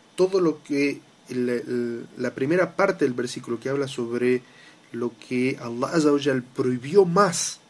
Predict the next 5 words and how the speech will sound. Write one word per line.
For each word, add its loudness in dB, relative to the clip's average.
lo -10
que 2
es -4
l-, -6
l-, -12